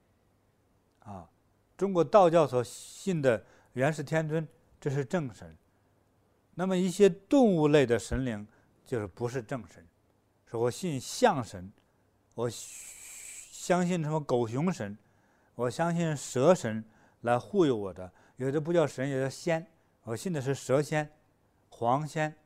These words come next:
也就是黄仙是黄，黄鼠狼或者狐狸之类，狐仙等等的，它都不是正神。啊，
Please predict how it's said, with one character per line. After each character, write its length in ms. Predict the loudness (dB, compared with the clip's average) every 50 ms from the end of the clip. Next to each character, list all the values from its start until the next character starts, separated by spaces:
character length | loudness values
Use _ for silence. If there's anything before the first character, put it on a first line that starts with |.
| _ _
也 100 | -16 -14
就 100 | -14 -12
是 320 | -10 -8 -6 -4 -6 -6 -8 _ _ _ _ _ _ _ _ _ _ -20 _
黄 360 | _ _ -12 -10 -10 -10 -8
仙 180 | -8 -10 -10
是 220 | -10 -10 -8 -8 -8
黄， 640 | -8 -8 -8 -6 -6 -4 -6 -6 -8 -8 -10 -12 -16 _ _ _ _ _ _ _ _ _ _ _ _ _ _ _ _ _ _ _ _ _ _ _
黄 280 | _ 0 0 0 0
鼠 120 | 0 -4 -4
狼 200 | -2 -2 -2 -2
或 120 | -2 -2
者 100 | -2 -2
狐 320 | -2 -4 -8 -6 -4 -4 -2
狸 160 | -2 -4 -6
之 120 | -6 -8
类， 120 | -8 -8 -8
狐 300 | -10 -10 -8 -8 -8 -8
仙 280 | -6 -4 -4 -4 -4 -6 _ _ _ _ _ _ _
等 200 | _ -8 -8 -6
等 120 | -6 -8 -8
的， 120 | -10 -12
它 180 | -10 -8 -6 -4
都 100 | -2 -2
不 140 | -4 -4
是 140 | -6 -8 -6
正 260 | -4 -4 -4 -4 -6
神。 180 | -10 -16 -20 -20 -20 _ _ _ _ _ _ _ _ _ _ _ _ _ _ _ _ _ _ _ _ _ _ _ _ _ _ _
啊， 220 | -12 -12 -10 -12